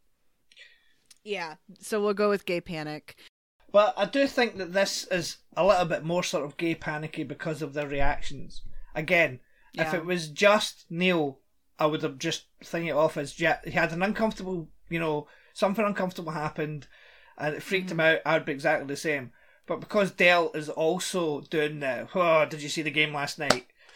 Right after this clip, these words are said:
Speaker 2: Oh, we're men,"
Speaker 1: Yeah.
Speaker 2: thing, it's kinda, it is sort of gay panicky, but,
Speaker 1: Yeah.
Speaker 2: but, you know, it's fine. We're, we're struggling to find three problems in a movie that is pretty good.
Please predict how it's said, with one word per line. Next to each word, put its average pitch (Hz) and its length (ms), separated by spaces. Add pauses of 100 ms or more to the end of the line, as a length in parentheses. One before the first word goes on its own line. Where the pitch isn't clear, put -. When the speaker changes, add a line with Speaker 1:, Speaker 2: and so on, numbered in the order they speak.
(120)
Speaker 2:
Oh, 220 300
we're 185 160
men," 160 400
Speaker 1:
Yeah. - 60
Speaker 2:
thing, 143 360
it's 135 200
kinda, 139 260 (160)
it 170 40
is 160 100
sort 139 160
of 127 80
gay 127 120
panicky, 120 460
but, - 220 (1040)
Speaker 1:
Yeah. 170 140
Speaker 2:
but, 180 340 (140)
you 220 100
know, 139 220
it's - 260
fine. 127 380 (640)
We're, 170 380
we're 180 200
struggling 220 720
to 202 140
find 170 420
three 196 260
problems 170 580
in 156 80
a 156 80
movie 156 500 (380)
that 151 260 (100)
is 143 120
pretty 151 340
good. 131 380